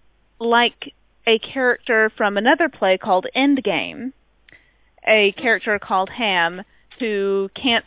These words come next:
see and can't move and is near death and everything,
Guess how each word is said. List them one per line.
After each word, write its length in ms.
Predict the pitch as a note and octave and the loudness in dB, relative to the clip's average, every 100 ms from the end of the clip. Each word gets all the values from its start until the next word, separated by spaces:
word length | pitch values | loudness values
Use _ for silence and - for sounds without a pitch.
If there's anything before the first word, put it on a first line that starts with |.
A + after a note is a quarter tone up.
| - | -6
see 400 | A3+ G#3 G#3 G3 | -4 -2 -2 -4
and 180 | F#3 F#3+ | -6 -8
can't 320 | - G#3 G3 G#3+ | -4 -4 -4 -4
move 480 | F#3+ F#3 F#3 F#3 F#3 | -2 0 0 0 -2
and 140 | F#3 | -4
is 60 | F3+ | -4
near 240 | G#3 G3+ G3 | 0 2 4
death 280 | F3+ F3 F3+ | 4 4 0
and 120 | F#3+ | -4
everything, 580 | E3+ F3+ - F3 F3 | -4 -4 -4 -4 -4